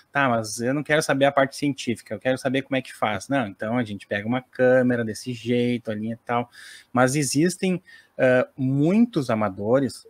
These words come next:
inclusive aí um, um grande abraço aí pro amigo Maicon Germiniani, que ele participa dessa, da parte científica da, dessas descobertas. Existe um grupo de amadores lá na Alemanha,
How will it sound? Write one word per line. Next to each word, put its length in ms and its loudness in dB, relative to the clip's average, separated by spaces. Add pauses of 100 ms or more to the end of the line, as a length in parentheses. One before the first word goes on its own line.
inclusive 640 0
aí 160 6
um, 380 2
um 120 -4
grande 300 0
abraço 400 0
aí 60 -2
pro 160 -2
amigo 400 0
Maicon 340 0
Germiniani, 760 0 (720)
que 360 -2 (200)
ele 360 4
participa 920 4
dessa, 340 2 (120)
da 160 0
parte 440 2
científica 1160 -2 (440)
da, 720 2
dessas 440 0
descobertas. 760 0 (360)
Existe 400 0
um 120 2
grupo 400 2
de 220 0
amadores 880 0 (240)
lá 120 -6
na 120 0
Alemanha, 600 0